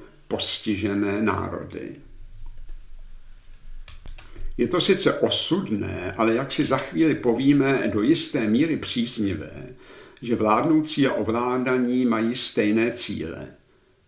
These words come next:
Peníze a věci. Co z toho plyne pro naše téma? V prvním eseji o čtyřech pravidlech osvobození v ekonomice, stejně jako v druhém věnovaném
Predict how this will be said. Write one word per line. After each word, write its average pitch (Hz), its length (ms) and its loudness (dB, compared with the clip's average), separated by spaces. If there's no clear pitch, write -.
Peníze 113 720 0
a 110 100 -8
věci. 95 680 -4
Co 131 140 -6
z - 80 -2
toho 151 180 0
plyne 147 320 2
pro 110 220 0
naše 110 280 -4
téma? 98 420 -6
V - 140 -18
prvním 156 520 4
eseji 120 560 4
o 98 300 2
čtyřech - 520 0
pravidlech 117 580 0
osvobození 113 800 0
v - 80 -8
ekonomice, 120 760 0
stejně 143 400 4
jako 135 280 2
v 95 120 -2
druhém 107 580 2
věnovaném 107 880 2